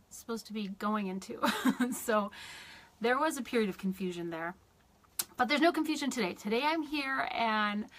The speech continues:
I wanna talk about fear because, um, fear seems to be sort of one of the number one things that holds all of us back. Hey, Alyssa, welcome.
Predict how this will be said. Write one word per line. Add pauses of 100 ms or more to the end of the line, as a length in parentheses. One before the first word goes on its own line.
(360)
I
wanna
talk
about
fear
because,
um, (580)
fear
seems
to
be (160)
sort
of
one
of
the
number
one
things
that
holds
all
of
us
back. (360)
Hey,
Alyssa,
welcome.